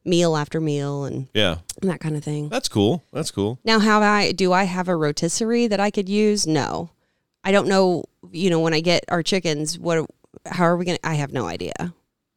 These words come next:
Speaker 1: which I'll look into. But
Speaker 2: We're gonna get chickens?
Speaker 1: Oh, yeah.
Speaker 2: Here?
Speaker 1: No, like, whenever we get the chickens that we process,
Speaker 2: Oh,
Speaker 1: I haven't
Speaker 2: oh,
Speaker 1: picked
Speaker 2: oh,
Speaker 1: them
Speaker 2: oh,
Speaker 1: up,
Speaker 2: oh,
Speaker 1: you know.
Speaker 2: okay,
Speaker 1: I
Speaker 2: okay,
Speaker 1: don't want,
Speaker 2: okay.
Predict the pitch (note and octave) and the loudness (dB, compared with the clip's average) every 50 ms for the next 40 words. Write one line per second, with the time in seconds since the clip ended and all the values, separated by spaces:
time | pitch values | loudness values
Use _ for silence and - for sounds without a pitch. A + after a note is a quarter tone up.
0 | _ _ - F#3 F#3+ - E3 D3 D3+ D3 C3+ - E3+ E3+ F3+ - - - - C3+ | _ _ -4 0 2 4 4 4 2 0 0 2 2 2 2 0 -2 -2 -2 -4
1 | D#3+ D#3+ - - - B2+ C#3 C3+ C#3+ D3+ D3+ D3 C#3+ D3 - - - D#3 D#3+ - | -4 -4 0 2 4 4 6 6 6 6 6 4 4 2 -2 0 -2 -2 -2 0
2 | F#3 F#3 F3 - - - B3+ D4+ D4+ C4 C4 D4+ A#3+ D3+ C3 C3+ C#3+ F3 G#3 A#3 | -2 -4 -4 -6 -2 2 4 6 6 6 6 4 4 4 4 4 4 4 2 0
3 | - - _ _ _ _ _ _ _ _ _ - B3+ D4+ E4+ D#4+ B3 F#3 F#3 G3 | -2 -6 _ _ _ _ _ _ _ _ _ 6 8 8 10 10 8 8 8 6
4 | F#3 F3 - G#3 C3 D#3 D#3+ D#3 G3+ G3 G#3+ A3 G#3+ G3+ G3+ F#3+ F#3 F#3 E3+ G3+ | 4 2 0 -4 -8 -6 -8 -4 0 2 4 4 4 4 4 2 0 0 0 0
5 | G3 - - D#3+ - - G3 E3+ - E3+ D#3+ D#3 E3 - - D#3 D3 - F3 D#3 | -2 0 -2 -4 -4 -4 -4 -4 -2 -2 -2 -2 -2 0 0 -2 0 2 2 2
6 | D#3+ - - D#3 E3 F3+ - A3+ A3+ G#3+ F#3 E3 D3 C3 B2+ D3+ D#3 C#3 - B2 | 2 2 2 4 6 6 8 8 10 10 8 8 8 6 6 6 6 6 6 6
7 | B2+ - - B2 B2 D#3+ F3+ F3 E3 D#3+ D#3 - A#2 A#2 - D#3 D#3 D#3 A2+ A2+ | 4 4 4 4 6 6 6 6 6 4 4 6 6 6 6 6 4 2 2 2
8 | - F2+ D2 C#2 D#2+ - - - G3 - G3+ F#3+ D3+ E3+ F3+ E3+ - C2+ C2+ | 2 0 0 0 -2 -2 0 2 4 4 4 4 2 2 2 2 0 0 -4